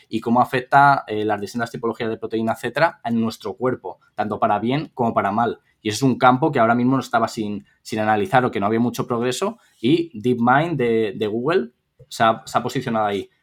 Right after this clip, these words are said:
Lo que comentábamos también, el tema de energía nuclear de fusión, que ya muchísimo año, muchísimos años diciéndose, oye, esto va a ser al final lo que nutra en gran medida, eh, el mundo o una de las fuentes que podamos utilizar.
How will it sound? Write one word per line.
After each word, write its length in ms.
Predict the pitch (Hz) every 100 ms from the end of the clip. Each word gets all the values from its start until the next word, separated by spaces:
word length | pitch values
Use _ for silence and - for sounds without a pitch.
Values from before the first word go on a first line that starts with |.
| _ _
Lo 160 | 110 113
que 80 |
comentábamos 480 | 110 113 117 131 135
también, 360 | 131 113 104 90
el 140 | 98 -
tema 220 | 123 139
de 240 | 135 123
energía 460 | 117 113 104 - 127
nuclear 360 | 135 - 123 131
de 80 |
fusión, 480 | 139 110 - 110 85 _ _ _
que 100 | 107
ya 120 | 110
muchísimo 400 | 120 123 117 120
año, 160 | 120 139 120 - -
muchísimos 540 | 113 113 120 123 117
años 200 | 127 143
diciéndose, 420 | 120 135 104 101
oye, 160 | 113 107
esto 180 | 101 113
va 80 | 110
a 40 |
ser 220 | 123 113 _ _ -
al 120 | 117
final 240 | 120 117
lo 180 | 123 113
que 140 | 107
nutra 420 | 101 131 127 107 101
en 80 |
gran 200 | 95 117
medida, 500 | 117 120 113 110 104 -
eh, 540 | 110 104 104 101 98 95 _ _ _ _
el 140 | 117
mundo 440 | 110 143 147 151 -
o 60 | 110
una 160 | 120
de 60 | 123
las 100 | 113
fuentes 280 | 131 117 -
que 80 | 113
podamos 320 | 117 120 117
utilizar. 580 | - 110 104 135 -